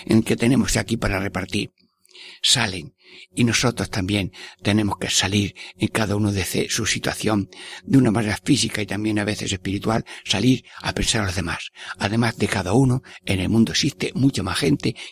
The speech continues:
que espera anuncio de paz, de alegría y de la presencia del Señor resucitado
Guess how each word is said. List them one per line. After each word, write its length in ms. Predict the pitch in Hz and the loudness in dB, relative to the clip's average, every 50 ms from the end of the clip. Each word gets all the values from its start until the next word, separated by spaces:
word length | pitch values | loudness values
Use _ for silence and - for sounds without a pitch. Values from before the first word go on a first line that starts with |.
| - | -4
que 80 | - - | -2 -2
espera 460 | 98 - - - - 123 107 90 - - | -2 -2 0 0 0 2 2 0 -4 -2
anuncio 480 | - 95 117 143 143 135 - 135 131 - - - - | 0 2 4 4 4 4 2 -2 -2 -2 -4 -10 -6
de 180 | - - 92 | -4 -4 -2
paz, 260 | - - 117 - - - - - - | 0 0 0 0 -2 -4 -10 -10 -6
de 120 | 101 104 | -2 -2
alegría 460 | 104 101 98 104 117 127 135 139 135 - - - - | 0 0 0 0 2 2 2 2 0 -2 -8 -16 -6
y 140 | - 107 113 | 0 0 2
de 80 | 107 104 | 2 0
la 120 | 101 101 | -2 -2
presencia 480 | - - - - 127 120 113 - 101 98 | -2 -2 0 2 2 2 2 2 0 -2
del 120 | 98 87 | -2 -2
Señor 360 | - - - 98 113 120 87 | -2 -2 -2 0 0 0 0
resucitado 520 | 92 95 - - 107 110 - 143 147 151 | -2 -4 -6 -4 -4 -2 0 0 0 -2